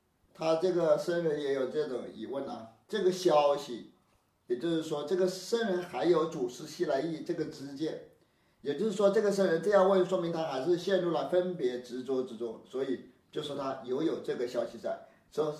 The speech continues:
怎么还怀有这种知见呢？还有说还要问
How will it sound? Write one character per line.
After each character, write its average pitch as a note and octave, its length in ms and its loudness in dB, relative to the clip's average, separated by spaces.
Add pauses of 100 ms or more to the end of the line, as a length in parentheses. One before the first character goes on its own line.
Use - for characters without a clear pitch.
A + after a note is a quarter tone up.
(200)
怎 - 80 -20
么 F3 80 -6
还 F3 300 -4
怀 D3 180 -2
有 F3 160 6
这 D#4 300 -4
种 C3+ 200 -8
知 C3 140 -10
见 C#3 200 -4
呢？ B2+ 280 -10
还 D3 140 -2
有 D3+ 200 0
说 D3 420 -6
还 D3 80 -4
要 F3 120 2
问 F#3+ 220 2